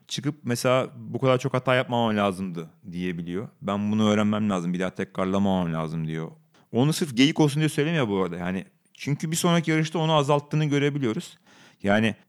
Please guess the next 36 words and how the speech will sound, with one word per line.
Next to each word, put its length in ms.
bir 100
Schumacher 400
olur 280
mu? 180
Sporcu 600
yeteneği 320
olarak 540
kendisini 460
ne 80
kadar 160
geliştirebileceğini 720
bilmiyoruz 420
şu 140
an. 100
Ama 240
kumaş 380
olarak 340
önümüzdeki 520
on 160
yılda 260
muhtemelen 680
ağırlıklı 640
Verstappen 540
ve 200
Leclerc'i 540
iki 220
büyük 240
takımda 360
kafa 300
kafaya. 460
Alttan 500
gelen 340
kısım 360
da 100
onları 280
zorlayabilecek 580